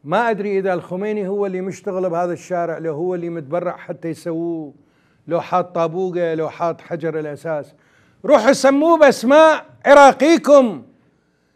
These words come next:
سموه بأسماء المهندسين، سموه بأسماء العمال اللي بنوه. شو مسوي لكم الخميني؟ كافي انتو عندكم قناعة بي وعندكم كذا، وهذا فشي تابع لكم.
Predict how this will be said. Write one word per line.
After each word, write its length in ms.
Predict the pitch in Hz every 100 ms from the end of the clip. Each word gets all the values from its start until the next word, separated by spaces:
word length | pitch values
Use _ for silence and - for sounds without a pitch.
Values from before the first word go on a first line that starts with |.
| _
سموه 460 | _ - 247 277 320
بأسماء 480 | 294 - 247 294 285
المهندسين، 1040 | 277 233 262 233 - 285 311 302 254 185 _ _ _ _
سموه 400 | - 233 277 294
بأسماء 400 | 240 233 269 269
العمال 760 | 233 254 254 302 302 285 240 -
اللي 180 | 226 247
بنوه. 680 | 240 254 294 294 196 113 _ _ _ _ _ _ _ _ _ _ _ _ _ _ _
شو 120 | - 277
مسوي 400 | - 285 277 254
لكم 220 | 233 240
الخميني؟ 640 | 196 208 220 214 202 180 _ _ _ _ _ _ _ _ _
كافي 460 | 202 247 240 240 214
انتو 340 | - 208 202
عندكم 460 | - 190 _ 190 185
قناعة 500 | 151 165 196 202 220
بي 220 | 226 240
وعندكم 400 | 214 180 - 170
كذا، 280 | 143 175 226
وهذا 280 | 175 190 165
فشي 560 | 165 _ 208 226 214 _ _ _ -
تابع 400 | 233 247 - 339
لكم. 420 | - - 156